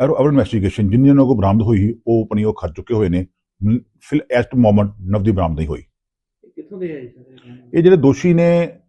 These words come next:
Speaker 1: ਜਿਹੜੀ ਇੱਕ ਲੇਡੀ ਹੈ ਜਿਹੜੀ, ਉਹ ਰਿਸ਼ਤੇ ਵਿੱਚ ਉਹਨਾਂ ਦੀ ਦੋ ਦੂਜੇ ਦੋਸ਼ੀਆਂ ਦੀ ਮਾਸੀ ਲੱਗਦੀ ਹੈ। ਇਹ ਬਿਲੋਂਗ ਕਰਦੀ ਹੈ ਰਾਜਸਥਾਨ ਨੂੰ। ਜਿਹੜੇ ਦੋ ਦੋਸ਼ੀ ਨੇ ਜਿਹੜੇ, ਉਹ ਦੋਨੋਂ ਸਕੇ ਭਰਾ ਨੇ। ਇਹਨਾਂ ਦਾ ਜਿਹੜਾ ਘਰ ਹੈਗਾ, ਉਹ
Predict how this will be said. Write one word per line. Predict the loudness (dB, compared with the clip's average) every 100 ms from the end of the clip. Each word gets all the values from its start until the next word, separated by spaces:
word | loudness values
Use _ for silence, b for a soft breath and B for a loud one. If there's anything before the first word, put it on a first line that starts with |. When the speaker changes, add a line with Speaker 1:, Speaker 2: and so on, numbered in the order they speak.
| -6
Speaker 1:
ਜਿਹੜੀ | 0 4 2
ਇੱਕ | 2
ਲੇਡੀ | 2 2 4 4
ਹੈ | 4
ਜਿਹੜੀ, | 4 2 0 -2 -8 -2
ਉਹ | 2 2 0
ਰਿਸ਼ਤੇ | -2 -2
ਵਿੱਚ | 0
ਉਹਨਾਂ | 0 2
ਦੀ | 2 0 0
ਦੋ | -2
ਦੂਜੇ | -2 -2 -2
ਦੋਸ਼ੀਆਂ | -4 -4
ਦੀ | -4
ਮਾਸੀ | -4 -6
ਲੱਗਦੀ | -4 -4 0 -2
ਹੈ। | -2 _ _ _ _ -8
ਇਹ | -4
ਬਿਲੋਂਗ | 0 0 2
ਕਰਦੀ | 0 2 4
ਹੈ | 4 4
ਰਾਜਸਥਾਨ | 0 -6 -4 -2 -2 -2 -2
ਨੂੰ। | -2 -4 _ _ _ _ _ _
ਜਿਹੜੇ | -2 2
ਦੋ | 4
ਦੋਸ਼ੀ | 4 2 0
ਨੇ | 4
ਜਿਹੜੇ, | 6 4 2 -4 _ _
ਉਹ | 0
ਦੋਨੋਂ | 2 2
ਸਕੇ | 0 -2 0
ਭਰਾ | 2 2
ਨੇ। | 2 -2 -6 _ _ _ -4
ਇਹਨਾਂ | -2 2
ਦਾ | 4 6
ਜਿਹੜਾ | 4 4
ਘਰ | 2 2
ਹੈਗਾ, | 2 2 2
ਉਹ | 2 2 2 -2